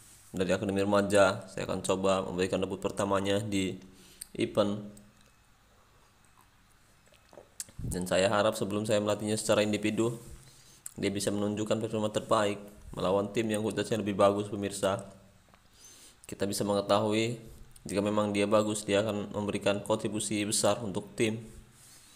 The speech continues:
Kita bisa melihat di sini Darwanto dengan, dengan kualitas mutu yang cukup rendah sebenarnya, menggantikan Rogowski. Darwanto, dia akan berikan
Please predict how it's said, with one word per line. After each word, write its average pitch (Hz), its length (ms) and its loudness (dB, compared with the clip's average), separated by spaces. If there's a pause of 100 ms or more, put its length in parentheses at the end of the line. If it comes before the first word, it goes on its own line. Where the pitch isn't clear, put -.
(540)
Kita 95 140 -2
bisa 107 180 -4
melihat 101 160 0
di 101 80 -4
sini 104 240 -2
Darwanto 104 400 2
dengan, 104 380 -2
dengan 104 260 -2
kualitas 101 480 0
mutu 104 240 -4
yang 104 240 0
cukup - 320 -6
rendah 131 160 2
sebenarnya, 98 540 -2 (180)
menggantikan 98 480 -2
Rogowski. 98 640 -2 (1600)
Darwanto, 107 640 0 (1200)
dia 95 80 0
akan 101 240 -4
berikan 101 480 -2